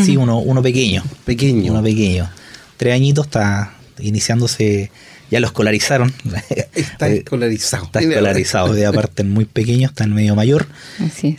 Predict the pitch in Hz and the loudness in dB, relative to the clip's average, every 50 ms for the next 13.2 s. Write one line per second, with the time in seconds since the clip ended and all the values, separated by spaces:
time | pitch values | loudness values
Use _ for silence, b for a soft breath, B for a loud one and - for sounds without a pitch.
0 | - 131 123 113 110 110 107 104 101 104 101 98 98 101 98 - - 107 104 - | -2 0 2 2 2 2 2 2 2 2 2 2 2 0 -2 -4 -6 -6 -4 -2
1 | 131 117 110 113 110 110 110 127 175 190 165 - 135 127 143 147 120 98 101 101 | -2 0 0 2 2 2 2 2 2 2 0 0 -2 0 0 0 0 0 0 0
2 | 98 107 107 - - 107 104 104 110 110 110 107 107 - - 113 107 107 107 113 | 0 0 -2 -2 -4 -4 -4 -2 0 0 0 -2 -2 -2 -2 -2 0 0 0 2
3 | 123 131 131 131 - - 127 120 120 117 113 113 113 110 110 110 107 104 107 110 | 2 2 0 0 -2 -4 -2 0 0 0 0 0 0 0 -2 -2 -2 -2 -2 -2
4 | 107 110 107 110 107 113 113 113 117 113 - - 117 117 117 120 127 135 143 165 | 0 0 0 0 0 0 0 0 0 -2 -2 0 2 2 2 2 2 2 2 0
5 | 170 170 - 110 110 110 110 110 107 104 104 104 104 101 107 b b b b b | -2 -4 -4 -2 0 0 0 0 0 0 0 0 -2 -2 -4 b b b b b
6 | b b b b b b b - - 110 117 113 110 117 117 113 - - 123 120 | b b b b b b b -6 -2 0 0 0 0 0 0 0 0 0 0 0
7 | 117 110 - - 127 127 139 147 - - 147 143 143 139 - - 127 120 - - | 0 -2 -2 -2 0 0 0 0 0 -2 0 2 2 0 0 -2 -4 -6 -2 -2
8 | 117 113 113 113 110 110 117 113 107 - - 123 117 117 113 117 127 120 117 113 | 0 0 2 2 2 0 0 -2 -2 0 0 0 0 0 -2 -2 -2 -2 -2 0
9 | - 120 117 120 120 - 120 123 127 131 127 131 135 135 131 123 123 123 120 117 | 2 2 2 2 2 2 0 2 2 4 4 4 4 4 2 2 2 2 2 2
10 | 110 110 107 104 104 113 107 - - _ _ - 98 104 104 117 113 107 - 101 | 2 2 2 2 0 -2 -4 -8 -14 _ _ -8 -6 -4 -4 -4 -4 -4 -4 -4
11 | - 185 170 98 107 175 147 143 - - - 101 101 85 101 95 127 127 113 107 | -2 -4 -4 -4 -6 -6 -8 -8 -10 -6 -4 -4 -2 -2 -4 -4 -2 -2 -2 -2
12 | 92 82 80 87 90 95 85 78 104 107 104 98 92 92 95 92 92 92 98 98 | -2 -4 -4 -6 -6 -8 -4 -2 0 2 2 2 0 0 -2 -2 -2 -2 -2 -2
13 | 92 90 90 95 | -2 -2 -4 -4